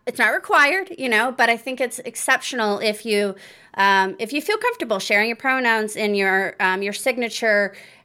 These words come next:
and your bios on your website or your social media bio if you are a one, a one-person company. But also, um, you know, name tags or asking your clients' pronouns in your intake forms. This is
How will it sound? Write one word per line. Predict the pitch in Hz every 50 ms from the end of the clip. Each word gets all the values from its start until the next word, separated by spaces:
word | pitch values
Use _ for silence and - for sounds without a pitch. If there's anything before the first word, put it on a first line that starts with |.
| _
and | - 202 202 202 196 196 196 196 196 190
your | - - 202 202 202 190 190 190 190 185
bios | 185 233 220 220 233 233 233 220 220 214 208 208 214 214 202 190 190 - -
on | - 214 196
your | 190 208
website | 233 247 247 - - 240 220 226 220
or | 202
your | 196 202
social | - - 247 247 247 - 233
media | 233 240 240 240 240 226
bio | 226 226 220 214 214 214
if | 208 208 -
you | 208 202 202 190 196 -
are | 190 185 185 185 180 185 - -
a | - 180
one, | 175 208 208 202 208 208 208 208 _ _
a | - 208
one-person | 202 220 220 214 208 - _ _ _ - 226 220 220 - 214 202
company. | 208 254 277 240 240 247 247 254 254 254 247 - - - - - - - - _ _ _ _ _
But | - 330 370
also, | - 233 330 311 302 - - 302 262 254 247 240 233 - - _ -
um, | 214 214 208 202 202 226
you | 233 233
know, | 214 208
name | 220 226 269 349 370 370
tags | - - 214 185 175 180 180 180 202 -
or | - 220 214 214 208 - -
asking | 226 233 277 311 - - - 302 254 240 233 226 - - -
your | 220 233 226 214 214 208 214 - - _ _ _
clients' | - - 233 226 240 240 226 214 -
pronouns | - - 254 233 233 226 214 208 208 208 208 208
in | 226 214
your | 208 196 -
intake | 247 285 370 - - 226 190 -
forms. | - - 180 170 180 185 185 -
This | 285 381 370 -
is | 311 254 214 -